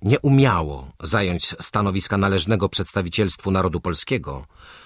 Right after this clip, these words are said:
to przyczyny tego były wcale zrozumiałe. Przede wszystkim teren był bardzo trudny.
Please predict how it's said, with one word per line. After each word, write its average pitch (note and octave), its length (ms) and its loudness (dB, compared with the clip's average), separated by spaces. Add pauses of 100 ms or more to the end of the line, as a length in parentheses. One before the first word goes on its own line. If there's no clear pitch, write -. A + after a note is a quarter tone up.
(280)
to A#2+ 100 2
przyczyny B2+ 640 4
tego A2 300 2
były G2+ 300 2
wcale G#2+ 380 0
zrozumiałe. D#2+ 680 -6 (380)
Przede G2+ 220 0
wszystkim E2 600 -2 (680)
teren C3 380 4
był A#2 140 2
bardzo G2 280 2
trudny. - 420 -10